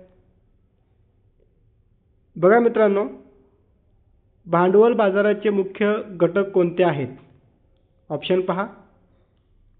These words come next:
प्राथमिक व द्वितीय बाजार, चलन बाजार, ऑप्शन सी, परकीय चलन बाजार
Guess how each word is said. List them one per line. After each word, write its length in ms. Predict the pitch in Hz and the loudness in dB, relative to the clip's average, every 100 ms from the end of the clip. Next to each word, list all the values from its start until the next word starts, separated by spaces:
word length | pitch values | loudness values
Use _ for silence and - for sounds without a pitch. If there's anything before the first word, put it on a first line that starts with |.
| _ - | _ -4
प्राथमिक 600 | 165 165 185 190 196 - - | -2 0 2 2 0 -6 -2
व 220 | 180 185 | 2 4
द्वितीय 380 | 196 170 170 180 | 4 0 2 2
बाजार, 320 | 180 175 175 190 - - _ _ _ _ _ _ _ _ _ _ 175 | 4 2 0 -2 -6 -20 _ _ _ _ _ _ _ _ _ _ 2
चलन 300 | 175 190 190 | 2 2 2
बाजार, 380 | 180 175 190 214 - - _ _ _ _ _ _ _ | 0 0 -2 -6 -16 -20 _ _ _ _ _ _ _
ऑप्शन 340 | 143 - 165 | -10 -4 -2
सी, 520 | 170 175 185 196 - - _ _ | -2 -4 -6 -6 -12 -20 _ _
परकीय 360 | 170 156 160 190 | -4 -4 0 0
चलन 280 | 185 180 180 | 2 0 0
बाजार 400 | 175 170 180 | -2 0 -2